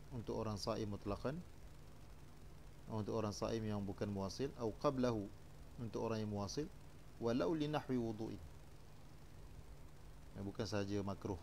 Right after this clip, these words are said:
dalam keadaan biasa, untuk puas-, untuk wudu, untuk sembahyang pun, walaupun ada tuntutan yang, yang kuat. Ma-, kenapa? Mura'atan lil aqalli alladhi huwa saum.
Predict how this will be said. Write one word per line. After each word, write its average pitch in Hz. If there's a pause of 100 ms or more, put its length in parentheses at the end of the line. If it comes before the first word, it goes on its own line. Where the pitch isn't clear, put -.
(960)
dalam 101
keadaan 98
biasa, 135
untuk 123
puas-, 131
untuk 131 (240)
wudu, 139
untuk 117
sembahyang 127
pun, 127
walaupun 123
ada 127
tuntutan 127
yang, 127 (960)
yang 139
kuat. - (2500)
Ma-, 120
kenapa? 127
Mura'atan 113
lil 107
aqalli 123
alladhi 107
huwa 101
saum. 143